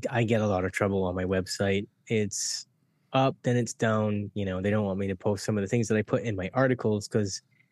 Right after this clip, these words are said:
I've got a lot of articles about caffeine and alcohol and,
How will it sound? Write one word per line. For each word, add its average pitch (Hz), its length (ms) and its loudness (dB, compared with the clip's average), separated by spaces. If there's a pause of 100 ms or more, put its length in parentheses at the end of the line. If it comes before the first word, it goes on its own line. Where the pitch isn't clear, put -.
(440)
I've 117 80 -2
got 139 120 4
a 127 40 4
lot 117 140 4
of - 60 0
articles 110 440 0
about 95 340 0 (440)
caffeine 104 560 -2
and 95 120 -2
alcohol 95 600 -2
and, 95 320 -6